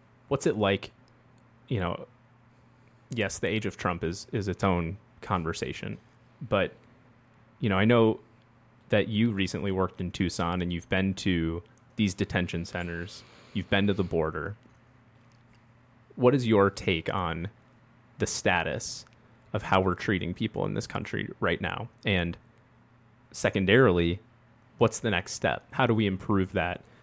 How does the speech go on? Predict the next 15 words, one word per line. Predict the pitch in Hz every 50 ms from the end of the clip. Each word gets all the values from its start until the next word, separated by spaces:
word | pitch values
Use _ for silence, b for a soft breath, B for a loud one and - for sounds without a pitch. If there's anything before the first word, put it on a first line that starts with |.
| B B
And | - 107 101
what | 104 - -
kinds | - 101 95 92
of | 95 -
things, | - - 98 90 87 85 85 - - - - - _ _ _ -
um, | 117 95 - 50 - -
are | - 110
you | 101 104 107 104
looking | 92 87 - - 73 80 -
for, | - - - - - - - - _ _ _ _ _ _ _
uh, | - - - - -
in | - 117
this | 101 92 - -
next | 95 73 - - -
wave? | - 50 - -